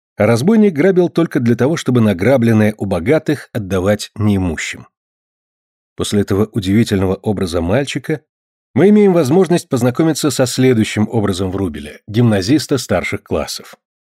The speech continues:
Обучение в гимназии началось для Врубеля в Одессе и затем продолжилось в Петербурге.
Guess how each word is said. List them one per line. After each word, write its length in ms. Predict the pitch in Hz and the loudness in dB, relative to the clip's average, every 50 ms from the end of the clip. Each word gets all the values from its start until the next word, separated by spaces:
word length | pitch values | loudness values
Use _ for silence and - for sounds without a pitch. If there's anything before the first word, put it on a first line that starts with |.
| _ _ _ _ _ _ _ _ _ _ _ _ _ | _ _ _ _ _ _ _ _ _ _ _ _ _
Обучение 460 | - 110 104 135 - - 220 233 226 | -2 0 0 0 2 2 2 4 4
в 40 | 208 | 2
гимназии 440 | 156 165 156 160 175 190 180 160 175 | 2 2 2 4 4 4 4 2 2
началось 400 | 165 139 - - 131 147 143 123 | 2 2 0 0 0 0 0 2
для 160 | 110 107 107 | 2 2 2
Врубеля 500 | 98 127 156 147 139 135 135 135 131 - - | 2 0 0 2 2 2 2 2 0 -2 -4
в 100 | - 104 | -2 -2
Одессе 560 | 117 113 95 90 92 85 78 - - - - | 0 0 -2 -2 -4 -4 -4 -6 -8 -10 -12
и 160 | - - - | -10 -6 -4
затем 320 | 90 98 101 - - 180 175 | -4 -2 -2 -2 -2 -2 -2
продолжилось 640 | - 147 110 101 123 131 117 104 117 117 117 107 - | 0 0 0 2 2 2 0 0 0 0 0 -2 -4
в 100 | - - | -6 -6
Петербурге. 720 | - 110 - 110 98 87 82 85 80 73 73 73 - - | -6 -4 -2 -2 -4 -4 -6 -8 -10 -12 -14 -18 -20 -20